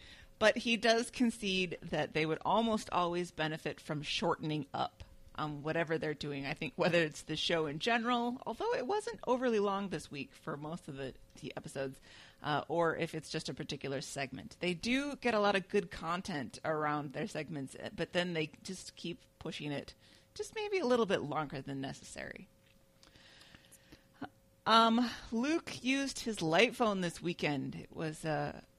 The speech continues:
a successful trial, he thinks. Um, he did have some times when, uh, he wished that he could have gotten to feedback quicker. He talks about when you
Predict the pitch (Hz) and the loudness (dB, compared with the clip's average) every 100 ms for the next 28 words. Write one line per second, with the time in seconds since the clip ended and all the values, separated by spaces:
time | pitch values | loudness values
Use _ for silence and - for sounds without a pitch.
0 | - - - - 165 - 185 - - 220 | -20 -20 -20 -8 -6 -6 -6 -4 2 2
1 | 233 - 202 208 - 175 170 190 214 226 | 2 -2 -4 -2 0 2 2 0 -2 -6
2 | 240 226 220 226 262 - - - _ _ | -6 -6 -4 -4 -6 -10 -16 -18 _ _
3 | - 160 160 147 180 175 208 202 202 196 | -2 0 0 -2 -4 0 0 2 2 2
4 | 196 - 185 175 175 - - 185 185 190 | 2 -2 -4 -4 -6 -10 -4 0 0 -2
5 | 190 - - 175 165 165 170 175 - - | -6 -12 -2 2 4 2 0 -4 -12 -20
6 | - - - 139 120 - - 190 196 185 | -20 -18 -4 0 0 -2 -10 -10 -2 0
7 | 185 175 147 175 - 175 180 190 180 170 | 2 0 -2 -2 -2 -2 -2 -2 -2 2
8 | 160 147 175 - 147 165 147 139 - 220 | 2 2 -2 -10 -8 -6 -2 -2 -2 -6
9 | 208 247 247 214 170 156 170 139 143 - | -2 0 0 0 -2 -4 -4 -2 -2 -4
10 | 160 165 160 156 147 147 | -6 -4 -2 -2 -2 -4